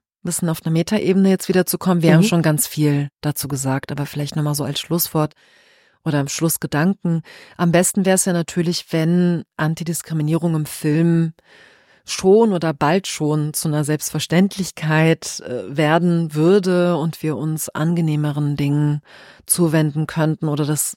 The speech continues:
Speaker 1: vielleicht, wie du m-, vorhin meintest, ne, mit Tom-, Toni Morrison, dass es so eine Distraction auch irgendwo ist, dass man nicht mehr so viel damit zu tun hat.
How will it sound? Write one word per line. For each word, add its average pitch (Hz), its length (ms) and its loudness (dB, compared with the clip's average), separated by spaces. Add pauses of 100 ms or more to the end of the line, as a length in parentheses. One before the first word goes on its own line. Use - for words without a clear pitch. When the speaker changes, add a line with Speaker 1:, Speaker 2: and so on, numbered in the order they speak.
Speaker 1:
vielleicht, 143 760 -4
wie 170 60 2
du 160 80 0
m-, 165 180 2
vorhin 165 220 2
meintest, 151 340 0
ne, 165 80 2
mit 160 100 0
Tom-, 160 240 -2 (220)
Toni 160 220 0
Morrison, 160 440 2
dass 151 220 -4
es - 120 -6
so - 80 -4
eine 151 120 -2
Distraction 160 640 -4
auch - 180 -2
irgendwo 147 360 0
ist, 147 200 -2
dass 147 140 -6
man 156 200 0 (600)
nicht 196 180 -2
mehr 180 140 2
so 180 260 4
viel 156 300 -2
damit 139 300 -4
zu - 100 -4
tun 143 300 -8
hat. 170 300 -8